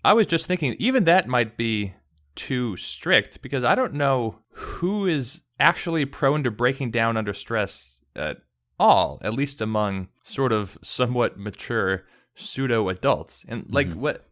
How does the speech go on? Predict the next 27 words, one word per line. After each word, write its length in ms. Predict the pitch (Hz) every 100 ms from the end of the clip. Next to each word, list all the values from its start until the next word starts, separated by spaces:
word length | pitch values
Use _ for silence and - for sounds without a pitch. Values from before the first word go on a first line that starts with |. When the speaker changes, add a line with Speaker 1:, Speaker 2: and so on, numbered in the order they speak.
| _
Speaker 1:
there's 260 | 151 214 208
no 460 | 233 240 190 - -
equivalent 640 | 139 - 156 123 117 -
for 340 | 117 104 - _
writers. 580 | 95 101 110 101 - - -
I 140 | 98 95 131
certainly, 380 | - - 85 101
we 220 | 107 98 _ _ 95
don't 300 | 98 104 -
face 320 | 98 98 - _ _ -
deadlines. 540 | 101 90 87 98 92
I 60 | 98
don't 120 | 95
remember 220 | 95 95
the 80 | 87
last 220 | 87 -
time 100 | 87
I 100 | 95
faced 280 | - 76 76
an 120 | 78 - _ _ -
actual, 400 | 98 - 101 92
like, 260 | 87 - _ _ -
daily 300 | 92 92 87
deadline, 480 | 87 85 85 90
and 180 | 85 87
I 80 | 87
don't 180 | 90